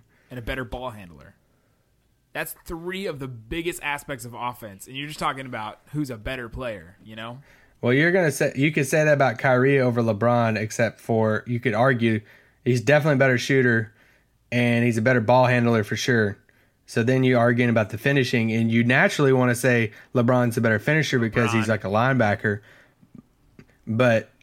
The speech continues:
Speaker 2: Kyrie can finish as good as anyone we've ever seen at the point guard spot in the, in the paint and everything like that. So, <clears throat> yeah, I mean, I'm just saying if,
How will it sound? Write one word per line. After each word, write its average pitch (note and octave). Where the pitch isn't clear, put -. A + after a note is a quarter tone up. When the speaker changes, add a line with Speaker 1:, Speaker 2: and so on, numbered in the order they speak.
Speaker 2:
Kyrie C3
can A#2+
finish A#2+
as G#2+
good A#2+
as G#2+
anyone A#2+
we've G#2+
ever B2+
seen B2
at A2
the G#2+
point A2
guard G#2+
spot G#2+
in G2+
the, G2
in A2
the G#2
paint A2
and G2
everything G2
like G2+
that. G2
So, G2+
<clears throat> -
yeah, D#3+
I D3
mean, D#3+
I'm G3
just G#3
saying E3+
if, D3+